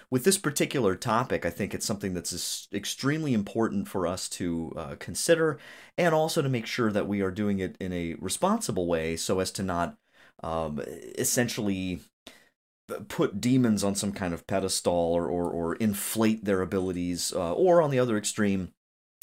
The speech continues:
uh, downplay or, or not take seriously the threat that they pose. So this is a, a recurring topic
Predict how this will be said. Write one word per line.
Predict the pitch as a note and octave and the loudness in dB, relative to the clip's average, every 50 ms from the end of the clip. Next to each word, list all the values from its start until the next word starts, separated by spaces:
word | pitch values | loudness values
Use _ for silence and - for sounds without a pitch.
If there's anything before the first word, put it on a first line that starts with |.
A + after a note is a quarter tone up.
| - - - | -12 -8 0
uh, | - - - - - F#2 F#2+ F#2 C#2+ D2+ F#2+ G#2+ | 4 4 4 4 4 -2 -8 -10 -10 -10 -10 -4
downplay | G2 A#2 G#2+ G2+ A2+ A#2+ A#2 A2+ A2 - A2+ G#2+ G#2 G2+ G2 | 0 2 4 4 4 2 0 -2 -4 -4 -4 -2 0 0 0
or, | F2+ F2 D#2+ D#2 | -2 -2 -2 -2
or | F2 | 0
not | F#2+ G2+ G2+ G2+ | 0 0 0 -2
take | - B2+ A2 - | -4 -8 -6 -4
seriously | - - B3+ D#4 C#4+ - A2 - A2+ G#2 | -4 -4 -2 -2 -2 -4 -4 -2 -4 -4
the | G2 G#2 | -4 -6
threat | F#2+ - - F#2+ - - | -6 -4 -4 -4 -4 -4
that | D2+ - | -8 -8
they | E2 D2+ | -8 -10
pose. | - - A2+ F#2 D2+ C#2+ C#2 D2 - | -8 -6 -4 -2 -2 -4 -4 -8 -2
So | - A2 F#2 F2 - - - - - - - | 0 0 0 0 -2 -6 -16 -20 -20 -10 -6
this | A#2 A#2+ B2 - | -4 -2 -2 -2
is | A#2 G#2+ | 0 2
a, | A2 G#2 | 2 4
a | - G2+ | 4 4
recurring | F#2+ G2 - - E3 D#3 C3+ A2+ A2 | 2 0 -2 -2 -2 0 0 0 0
topic | A2+ A#2+ A2+ A2+ - - - - - - | 0 0 0 0 0 -2 -4 -4 -4 -10